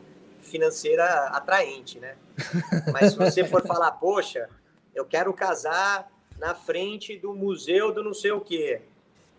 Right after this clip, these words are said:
Speaker 1: você não vai casar duas vezes, né? Espero que não. Ninguém case duas vezes na frente do mesmo museu. Então, vamos pintar esse museu, vamos fazer algo maravilhoso,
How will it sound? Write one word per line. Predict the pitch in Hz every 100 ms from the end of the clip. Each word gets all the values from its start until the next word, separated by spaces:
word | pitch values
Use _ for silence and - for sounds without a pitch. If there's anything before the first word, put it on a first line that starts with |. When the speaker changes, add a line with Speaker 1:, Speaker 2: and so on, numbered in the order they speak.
| _ _
Speaker 1:
você | - 165
não | -
vai | - 208
casar | 190 175 175
duas | 170 180 233 156
vezes, | 170 147 123
né? | 147
Espero | 151 - 185 190
que | 226
não. | 170 175 135 - _
Ninguém | 147 151 151 190
case | - 160 160 151
duas | 143 170 202
vezes | 139 165 175 180 - - _
na | 160
frente | 160 156 175
do | -
mesmo | 170 160 170
museu. | 190 233 160 170 147
Então, | - 170
vamos | 170 202 214
pintar | 208 - 165
esse | 165 -
museu, | 208 202 170 233
vamos | - - -
fazer | 185 -
algo | 165 156
maravilhoso, | 151 147 127 123 170 190 - 113